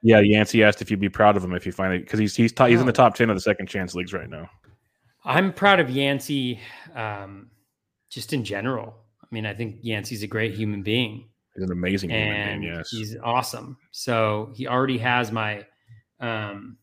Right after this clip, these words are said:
Speaker 2: my respect and all good things to Yancey.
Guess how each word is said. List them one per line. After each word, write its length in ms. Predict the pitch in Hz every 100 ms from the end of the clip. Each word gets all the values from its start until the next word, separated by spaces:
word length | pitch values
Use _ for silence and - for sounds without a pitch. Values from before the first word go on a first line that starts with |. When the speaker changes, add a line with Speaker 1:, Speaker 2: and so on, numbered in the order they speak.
| _ _ _ _ _ _
Speaker 2:
my 200 | 143 117
respect 680 | 107 101 101 - 139 143 -
and 360 | 113 98 95 98 _ _ _ _ 113 _ _ _ _ _ _ _
all 180 | 139 127
good 220 | 117 113
things 340 | 123 110 104 107
to 100 | 117
Yancey. 540 | 107 107 101 143 135